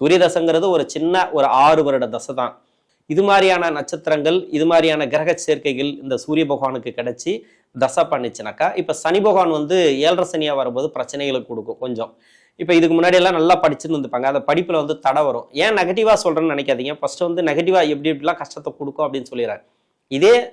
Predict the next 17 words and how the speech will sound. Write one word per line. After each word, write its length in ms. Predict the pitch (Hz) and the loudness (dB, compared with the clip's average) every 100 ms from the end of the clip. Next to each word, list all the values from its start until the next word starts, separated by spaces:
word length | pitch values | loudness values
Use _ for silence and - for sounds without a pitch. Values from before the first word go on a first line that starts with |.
| _ _ _ _ _ _ | _ _ _ _ _ _
பாசிட்டிவா 460 | 151 208 - 226 220 | 2 4 4 4 4
நான் 200 | 190 147 | 4 0
சொல்றேன், 340 | 143 131 117 - | -2 -4 -6 -6
இதே 240 | 151 147 185 | -4 2 4
வயசுல 360 | 170 156 170 | 4 2 -2
வந்து 160 | 156 156 | -2 -2
பாசிட்டிவா 420 | 156 151 156 165 151 | 0 0 2 0 0
எப்படி 220 | 127 147 | 0 -2
இருக்கும், 240 | 120 131 | -2 -2
எப்படி 200 | 131 131 | -4 -2
இருந்தா 260 | 151 135 143 | -2 -2 -2
எப்படி 200 | 127 127 | -2 -4
இருக்கும் 200 | 120 127 | -6 -8
அப்படின்னு 260 | 117 120 135 | -8 -8 -8
நான் 160 | 117 | -8
சொல்றேன். 300 | - 107 104 - _ _ - | -10 -10 -10 -14 _ _ -2
ஏன்னா 260 | 147 160 | 0 2